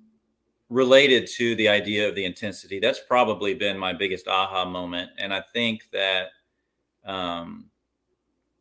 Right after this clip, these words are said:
you know, I think Corey, the way he sort of talks about that is, um, giving space at the beginning and let, letting that tension build,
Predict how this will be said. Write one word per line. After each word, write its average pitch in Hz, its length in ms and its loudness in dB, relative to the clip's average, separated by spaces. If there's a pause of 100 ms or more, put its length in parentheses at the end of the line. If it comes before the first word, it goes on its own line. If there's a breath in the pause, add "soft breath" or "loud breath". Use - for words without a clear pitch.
(1120)
you 127 120 2
know, 110 80 2
I 110 60 2
think 123 200 -2
Corey, 120 540 2
the 110 140 -6
way 110 180 2
he 110 300 -8
sort 117 300 -4
of 104 120 -6
talks 110 360 -2
about 95 480 -4
that 95 380 0 (120)
is, 101 640 -4 (720)
um, 95 400 -4
giving 107 340 0
space 101 640 2
at 104 160 -8
the 101 60 -10
beginning 95 760 -6
and 92 120 -6
let, 95 260 -2
letting 95 260 -2
that 90 260 -6
tension 95 680 -8
build, 92 560 0